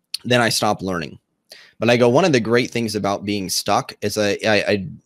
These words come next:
noticed, okay, now I'm starting to read more books. I'm opening myself up to different practices, more meditation,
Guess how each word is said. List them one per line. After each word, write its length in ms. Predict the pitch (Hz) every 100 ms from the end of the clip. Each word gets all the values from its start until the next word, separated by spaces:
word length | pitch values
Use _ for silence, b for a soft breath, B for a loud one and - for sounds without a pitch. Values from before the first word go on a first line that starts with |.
| _
noticed, 560 | 110 117 123 131 110 - -
okay, 240 | 143 - 120
now 220 | 113 135
I'm 80 | 135
starting 320 | - 127 123
to 120 | -
read 480 | 98 110 117 117 110 B B B -
more 260 | 104 98
books. 440 | 80 147 156 143 113
I'm 140 | 104
opening 280 | 101 104 101
myself 400 | 98 - 104 -
up 200 | 98 -
to 280 | 101 92 - B B B
different 280 | 113 104 87
practices, 760 | 135 139 - 135 131 123 120 107
more 180 | 107 107
meditation, 960 | 107 98 85 135 127 - 123 120 110